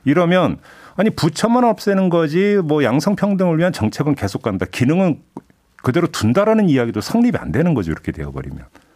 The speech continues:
이렇게 되어버리면 어떻게 되겠습니까? 바로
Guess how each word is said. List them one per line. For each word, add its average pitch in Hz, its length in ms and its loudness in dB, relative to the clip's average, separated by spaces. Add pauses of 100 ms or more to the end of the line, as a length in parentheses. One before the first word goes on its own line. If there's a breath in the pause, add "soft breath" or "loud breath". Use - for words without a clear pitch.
(180 soft breath)
이렇게 156 220 0
되어버리면 180 460 0
어떻게 127 200 -4
되겠습니까? 107 640 -4 (840 loud breath)
바로 196 720 2